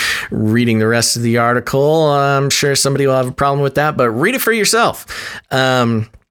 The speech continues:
they break down some of the numbers, but I, you know what I love, Gons? Throughout the past, at least the past six months of the pandemic, uh,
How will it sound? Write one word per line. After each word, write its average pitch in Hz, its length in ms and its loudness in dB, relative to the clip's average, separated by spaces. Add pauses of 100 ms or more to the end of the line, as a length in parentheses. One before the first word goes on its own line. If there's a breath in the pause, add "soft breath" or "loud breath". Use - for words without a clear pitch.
(340)
they 131 140 2
break 127 320 -2
down 117 240 2
some 117 180 0
of 110 60 0
the 110 60 2
numbers, 110 560 2
but 113 460 -2 (180)
I, 110 240 -6
you 175 160 -2
know 381 120 0
what 427 240 2
I 202 40 0
love, 139 360 0
Gons? 139 520 -2 (100)
Throughout 233 640 0
the - 80 0
past, 170 480 -4
at 196 60 2
least 311 300 0
the 190 60 -6
past 175 280 -2
six - 500 -2
months 110 580 -2 (440 loud breath)
of 151 360 -4
the 127 560 0
pandemic, 113 1200 -2 (460 loud breath)
uh, 113 680 0